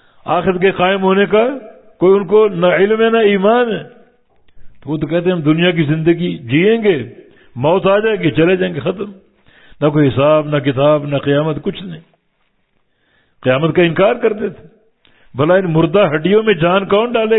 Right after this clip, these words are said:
گا؟ جو ہڈیاں بوسیدہ ہو جائیں اور جسم مٹی کا ڈھیر بن جائے، اسے دوبارہ زندہ کون کرے گا؟ اللہ تعالی نے اس پر بے تحاشا دلائل پیش کیے۔ مگر یہ لوگ مشرکین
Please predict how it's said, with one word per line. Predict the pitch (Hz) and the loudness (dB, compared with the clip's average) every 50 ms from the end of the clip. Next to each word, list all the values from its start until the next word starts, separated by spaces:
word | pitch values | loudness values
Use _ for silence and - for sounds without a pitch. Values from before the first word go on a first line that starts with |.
| 190 | 0
گا؟ | 180 143 135 - - - - _ _ _ _ _ _ - - - - - - | -2 -6 -10 -12 -16 -20 -20 _ _ _ _ _ _ -20 -20 -20 -16 -4 0
جو | 131 139 | 0 2
ہڈیاں | 143 165 190 202 | 2 2 2 2
بوسیدہ | 180 175 156 113 160 170 170 220 | 2 2 2 2 0 0 2 2
ہو | 240 226 208 214 | 2 2 2 2
جائیں | 190 190 175 160 | 0 0 -2 -2
اور | 156 156 | -2 -4
جسم | 147 135 165 190 160 185 214 196 165 156 - - - - - | -2 -2 -2 -2 0 0 -2 -2 -4 -10 -14 -20 -20 -16 -8
مٹی | 120 143 151 - 185 196 | -6 -6 -2 -2 -2 0
کا | 185 196 | 0 0
ڈھیر | 175 139 147 185 220 240 | 0 2 2 2 2 2
بن | 240 226 214 196 | 2 0 -2 0
جائے، | 175 170 156 139 147 - - - - - - | 0 0 0 -2 -4 -8 -14 -20 -20 -6 -4
اسے | 151 143 151 | -2 -2 0
دوبارہ | 147 151 139 143 139 156 175 160 | 0 0 0 0 0 0 0 0
زندہ | 139 143 143 151 160 160 | -2 -2 -2 -2 -2 0
کون | 156 165 208 233 | 0 -2 -2 -2
کرے | 208 202 170 160 147 147 | -2 -2 -2 -2 -4 -6
گا؟ | - 113 - - _ _ _ _ _ _ _ _ _ _ _ _ _ _ _ _ _ _ _ _ _ _ _ _ _ - | -10 -14 -20 -20 _ _ _ _ _ _ _ _ _ _ _ _ _ _ _ _ _ _ _ _ _ _ _ _ _ -4
اللہ | 123 147 151 | 0 0 0
تعالی | 139 107 135 139 147 156 156 | 2 2 2 2 2 0 0
نے | 151 151 | 0 -2
اس | 139 - | -2 -2
پر | - 196 208 202 202 - - - - - - | 0 0 0 0 -2 -8 -16 -20 -20 -18 -6
بے | 127 160 202 214 208 | 0 2 4 4 4
تحاشا | 196 - 160 147 147 127 147 160 143 | 2 2 0 0 0 0 -2 -2 0
دلائل | 139 131 139 143 143 135 | 0 0 2 0 0 0
پیش | 123 131 127 120 117 | 0 0 0 0 -2
کیے۔ | 110 123 120 120 - - _ _ _ _ _ _ _ _ _ _ _ _ _ _ _ _ _ _ _ _ _ _ _ _ _ _ _ _ _ _ _ _ _ _ _ _ | -6 -10 -12 -14 -16 -20 _ _ _ _ _ _ _ _ _ _ _ _ _ _ _ _ _ _ _ _ _ _ _ _ _ _ _ _ _ _ _ _ _ _ _ _
مگر | 117 120 135 | -6 -2 0
یہ | 147 151 147 | 0 0 2
لوگ | 139 151 175 175 | 2 2 0 0
مشرکین | 160 170 175 135 165 185 180 156 175 220 262 311 311 | 2 0 0 2 2 2 2 2 0 -2 -2 -4 -6